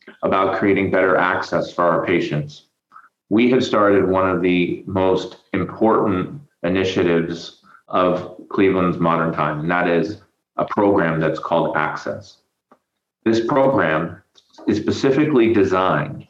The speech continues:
to promote patient experience, to make getting care easier, and to reduce the burden on our caregivers to be wayfinders.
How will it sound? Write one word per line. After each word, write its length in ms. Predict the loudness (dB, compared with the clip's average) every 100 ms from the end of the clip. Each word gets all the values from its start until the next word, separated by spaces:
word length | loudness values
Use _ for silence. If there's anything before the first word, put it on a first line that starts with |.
| _
to 220 | -2 -2
promote 540 | 0 2 4 2 2
patient 280 | 0 0 0
experience, 560 | -4 -6 -10 -10 -14 _ -20 _ _ -20 -20 _ _
to 80 | -2
make 280 | 0 0 0
getting 320 | 2 4 2
care 580 | 2 0 2 0 -2 -10 -20 _ _ _
easier, 560 | -4 -2 0 -2 -4 -12 _ _ -20 _ _ _ -4
and 120 | 0
to 80 | 2
reduce 480 | 2 4 4 4 2
the 80 |
burden 560 | 2 2 2 0 -4 -6 -14 -20 _
on 120 | -2
our 160 | 0 0
caregivers 800 | 0 0 2 2 2 0 -2 -8 -20 _ _ -10
to 480 | 0 2 4 0 -6 -16 _ _ _ _ -20 -2
be 80 | 2
wayfinders. 920 | 4 4 4 2 0 0 -4 -8 -16